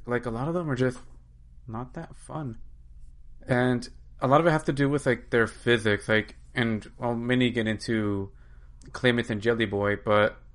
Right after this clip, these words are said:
essentially Jelly Boy and Claimants have, like, the same problem, but in opposite ways. And essentially, like,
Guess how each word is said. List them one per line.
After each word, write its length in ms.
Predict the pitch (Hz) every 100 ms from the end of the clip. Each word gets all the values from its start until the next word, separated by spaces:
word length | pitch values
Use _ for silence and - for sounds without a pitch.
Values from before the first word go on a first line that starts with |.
| - - -
essentially 680 | - 139 139 143 117 113 113
Jelly 320 | 110 120 127
Boy 320 | 131 143 143 139
and 120 | 110
Claimants 300 | 120 123 123
have, 180 | 120 127
like, 300 | 120 113 - - - - - - - -
the 120 | 139
same 260 | - 135 139
problem, 580 | 143 139 147 165 160 - -
but 320 | 113 110 -
in 120 | 120 120
opposite 440 | 117 117 - 117
ways. 500 | 110 110 110 - - - - - - - - - - - - -
And 140 | 120
essentially, 720 | 117 135 127 120 117 110 107 - - - - - - - - - -
like, 220 | 139